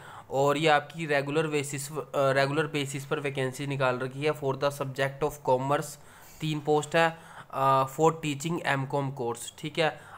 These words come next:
अगली पोस्ट है आपकी कंप्यूटर साइंस की, ये भी टोटल तीन पोस्ट है for teaching बीसीए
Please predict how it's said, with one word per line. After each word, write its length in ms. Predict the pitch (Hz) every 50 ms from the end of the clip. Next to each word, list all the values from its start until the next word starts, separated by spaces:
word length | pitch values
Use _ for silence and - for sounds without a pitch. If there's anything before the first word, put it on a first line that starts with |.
| - -
अगली 280 | 131 143 147 156 160
पोस्ट 300 | 156 156 156 156 151 -
है 60 | 156
आपकी 180 | 147 147 165 156
कंप्यूटर 460 | 147 156 143 143 147 139 135 - 151
साइंस 300 | 139 151 147 143 143 143
की, 120 | - 170 165
ये 200 | 151 147 147 147
भी 100 | 147 147
टोटल 280 | 147 151 139 147 143
तीन 300 | 135 143 143 143 139 135
पोस्ट 300 | 139 143 147 139 139 -
है 80 | 156 151
for 200 | - 156 147 139
teaching 420 | 139 147 135 131 - 160 156 151 135
बीसीए 440 | 135 135 127 123 - 123 120 110